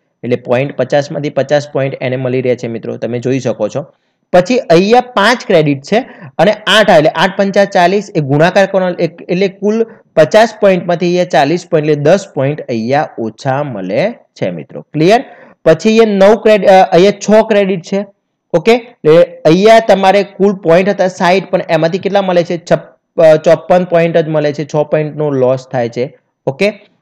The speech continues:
પણ અહીંયા તમારા ચાર ક્રેડિટ હતી એટલે એ ચાલીસમાંથી છત્રીસ અહીંયા મળતી હોય, સોરી, અહીંયા નવ છે એટલે ચાલીસ છે તમારા, બરોબર? એટલે અહીંયા તમારે છત્રીસ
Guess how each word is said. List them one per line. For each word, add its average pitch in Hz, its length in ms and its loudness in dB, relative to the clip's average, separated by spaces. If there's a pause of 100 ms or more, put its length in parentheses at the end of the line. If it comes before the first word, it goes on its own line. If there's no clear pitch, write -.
પણ 143 80 -4
અહીંયા 165 420 2
તમારા 165 360 2
ચાર 170 360 2
ક્રેડિટ 143 420 -8
હતી 143 400 -8 (100)
એટલે 131 240 -8
એ 139 80 -2
ચાલીસમાંથી 143 920 -4 (320)
છત્રીસ 151 480 -2 (100)
અહીંયા 113 440 -4 (1160)
મળતી 131 440 -4
હોય, 107 340 -4 (140)
સોરી, 131 200 0 (280)
અહીંયા 156 320 4 (260)
નવ 175 300 4
છે - 120 -4
એટલે 139 120 0
ચાલીસ 160 380 0
છે 139 140 -2
તમારા, 107 320 -2
બરોબર? 165 320 0 (460)
એટલે 135 120 -2
અહીંયા 139 260 0
તમારે 131 340 -2 (100)
છત્રીસ 135 500 -8